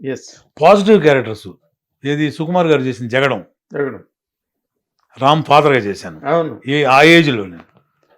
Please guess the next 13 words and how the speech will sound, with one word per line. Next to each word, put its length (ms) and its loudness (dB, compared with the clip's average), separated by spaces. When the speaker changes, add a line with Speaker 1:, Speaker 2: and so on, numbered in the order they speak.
Speaker 2:
మీకు 180 -2
ఎందుకండి 320 0
మీరు 240 -2
చేయండి 280 0
అని 80 -2
సుకుమార్ 300 -4
గారు 360 -4
Speaker 1:
Hmm. 240 -14
Speaker 2:
నన్ను 260 -12
యాక్సెప్ట్ 340 -8
చేయించి 500 -6
చేయించారు 420 -8
క్యారెక్టర్. 360 -8